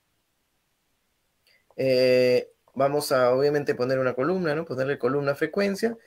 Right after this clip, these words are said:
Y vamos a darle la función describe para describir un poco, al-, para tener algunos indicadores de, de la distribución simple. Entonces vemos que, obviamente, cuando tenemos la versión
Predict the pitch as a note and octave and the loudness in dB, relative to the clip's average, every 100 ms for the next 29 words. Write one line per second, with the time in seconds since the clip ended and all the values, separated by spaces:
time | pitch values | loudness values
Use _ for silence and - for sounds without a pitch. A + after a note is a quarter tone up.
0 | _ _ - D3+ D#3+ F3 F3 C#3 C#3 D3 | _ _ -4 2 2 2 0 2 2 4
1 | D3 D3 C#3+ B2 A2+ C#3+ C3 - D3 D3 | 4 2 2 -4 -4 -4 -4 -2 2 2
2 | D3+ A#2+ G#2 G#2 G#2 - G#2 A2 A#2+ A#2+ | 2 0 2 0 -6 -10 -6 -4 -4 -4
3 | B2 C3 B2 A2+ - - - A2+ B2 B2+ | -6 0 0 0 -8 -10 -4 -2 0 0
4 | A#2+ B2 A#2+ G#2+ G2 F#2+ G2 G#2 G#2+ G#2 | 0 -2 -4 -8 -6 -4 -2 -4 -4 -6
5 | - G2+ F#2 F2+ - G2 G2 - G2 F#2 | -8 -12 -14 -14 -14 -14 -14 -8 -8 -8
6 | - D2 _ _ _ _ _ _ _ _ | -16 -18 _ _ _ _ _ _ _ _
7 | _ _ _ _ _ _ _ - - - | _ _ _ _ _ _ _ -20 -20 -20
8 | _ C3+ D3 F3 G3 G3+ G#3 - E3 - | _ 0 2 4 4 4 2 0 -2 2
9 | E3 F3+ F#3+ G3 G3+ G3 C#3 C3 B2+ C3 | 4 4 4 2 2 2 2 2 0 0
10 | D#3 E3+ F#3+ - _ B2+ B2 A2+ A#2 - | 2 0 -2 -6 _ 4 4 4 0 -2
11 | - D#3+ D#3+ D#3 | 0 2 0 -4